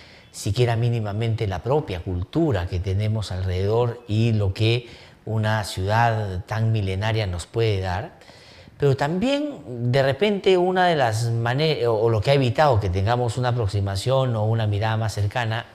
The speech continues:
a lo que somos, es que no tenemos entradas alternativas para, a, hacerlo de manera creativa, ¿no?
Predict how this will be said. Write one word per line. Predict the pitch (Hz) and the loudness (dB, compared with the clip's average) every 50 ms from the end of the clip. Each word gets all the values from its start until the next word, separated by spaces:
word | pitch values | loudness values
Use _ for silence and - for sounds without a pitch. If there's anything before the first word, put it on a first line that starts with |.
| - - | -12 -8
a | 107 | -4
lo | 104 95 92 92 | -2 -2 -2 -2
que | 98 92 | -2 -2
somos, | - - 123 113 107 110 139 147 - - - - - - - - - - - - - | -2 0 2 2 2 2 0 -2 -8 -16 -20 -20 -20 -20 -20 -20 -20 -20 -20 -8 -4
es | - 170 180 - | -2 -2 -2 -2
que | - - 220 214 175 | 0 4 4 4 6
no | 135 139 160 190 | 4 2 0 0
tenemos | 180 190 180 185 240 262 185 135 120 120 113 - - - | 0 0 2 2 4 2 2 2 0 0 0 -2 -4 -4
entradas | - 123 123 113 117 143 147 143 - 131 | 0 2 2 2 4 2 2 2 0 -2
alternativas | 113 101 123 110 110 110 107 101 - 151 135 123 107 92 | -2 0 0 0 2 2 2 2 4 4 4 4 2 0
para, | - - 104 107 113 123 123 117 107 - | 0 -2 0 2 2 2 0 -2 -4 -4
a, | - 104 101 101 90 98 101 95 | -4 -2 -2 -2 -2 -2 -2 -2
hacerlo | 101 101 - 127 131 123 120 123 120 117 | -2 0 2 4 6 6 6 6 6 4
de | 110 107 101 | 4 4 2
manera | 98 104 104 107 117 120 117 117 101 | 2 2 2 4 4 4 4 4 4
creativa, | - 104 98 92 90 95 - 131 123 104 87 82 82 92 | 4 2 2 2 0 0 2 4 4 4 2 0 -2 -2
¿no? | 101 147 202 226 | -2 -4 -4 -6